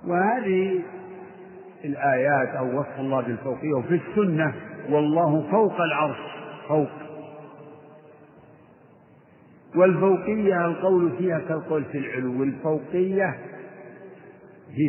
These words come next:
ثلاثة أنواع كالعلو. العلو ثلاثة أنواع: علو الذات،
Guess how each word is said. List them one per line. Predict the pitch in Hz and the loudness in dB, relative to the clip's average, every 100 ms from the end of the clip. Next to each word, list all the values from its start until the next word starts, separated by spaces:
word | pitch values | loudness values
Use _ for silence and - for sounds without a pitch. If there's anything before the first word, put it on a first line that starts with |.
| 147 | 2
ثلاثة | 151 143 131 147 | 2 2 0 -4
أنواع | 135 143 165 139 165 | -2 0 0 -2 0
كالعلو. | 165 123 135 127 107 - - - - - - - - - - | 0 2 0 0 -4 -10 -16 -16 -18 -20 -20 -20 -20 -18 -6
العلو | 143 143 160 190 147 | -4 0 2 2 2
ثلاثة | 170 139 156 139 143 | 2 2 0 -2 -2
أنواع: | 135 123 113 - - - - - - - - - - - - - | 0 0 -2 -8 -16 -16 -18 -20 -20 -20 -20 -20 -20 -20 -20 -4
علو | 131 165 190 202 202 - 202 139 | 2 6 8 8 6 -2 -8 -6
الذات، | 131 131 139 117 | -2 2 2 0